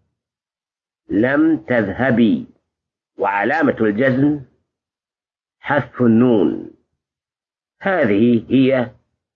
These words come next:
الأفعال الخمسة. These are the five verbs.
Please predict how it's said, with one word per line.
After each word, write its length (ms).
الأفعال 540
الخمسة. 680
These 460
are 300
the 100
five 440
verbs. 500